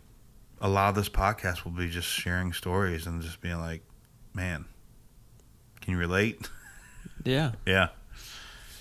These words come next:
Speaker 1: So, and like you said, we're, we're, the goal is not for this to be a quote unquote Christian podcast, but, you know, it's where we are.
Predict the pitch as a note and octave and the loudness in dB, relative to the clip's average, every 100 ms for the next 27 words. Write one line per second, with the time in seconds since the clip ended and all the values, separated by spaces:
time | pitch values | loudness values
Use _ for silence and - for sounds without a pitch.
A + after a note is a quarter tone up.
0 | - - - - - - - - - A2 | -8 -8 -12 -16 -16 -14 -14 -10 2 6
1 | G2+ G2 C3 C#3+ C#3+ D3 - D#3 A2 G2+ | 6 6 6 8 6 4 6 8 8 4
2 | A2+ G#2+ F2 G2+ - A2+ A#2 F2+ G2+ G#2 | 2 0 -4 -10 -2 2 2 0 2 2
3 | F#2 A2 A2+ A#2+ F#2+ F#2+ G2+ G2+ - G2 | 4 6 6 6 4 2 2 2 0 0
4 | G2 - F#2+ G2 F#2 - - G2 F#2+ - | 0 0 -2 0 0 2 2 4 0 0
5 | F#2+ - - F#2+ F2+ - F#2 F2 F2 E2 | -2 -4 -8 -6 -4 -2 -2 0 -2 -2
6 | - F2+ A2 - - F#2 F2 D#2 - - | -2 -2 -2 -4 -8 -2 0 -2 -4 -16
7 | - - - - - - - - - - | -20 -20 -20 -20 -20 -20 -20 -20 -20 -20
8 | - - E2+ F2 F#2 - F2+ - F2+ F#2+ | -14 -8 -4 -6 -8 -8 -8 -6 0 2
9 | F#2 F2+ A2 F#2 G2+ | 2 2 4 4 2